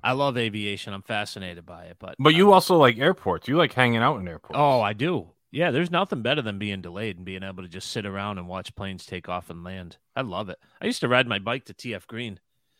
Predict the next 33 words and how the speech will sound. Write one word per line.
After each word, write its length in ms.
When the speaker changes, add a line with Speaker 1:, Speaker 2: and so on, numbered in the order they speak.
Speaker 1:
get 120
a 60
little 240
K 260
F 120
C 260
over 160
there 220
on 100
Airport 420
Road. 320
Speaker 2:
That 140
K 140
F 80
C 120
is 80
still 180
kicking. 320
Everything 340
else 220
around 280
it's, 140
like, 240
dirt, 280
and 80
that 160
K 180
F 80
C 160
is 80
just 180
still 280
there. 240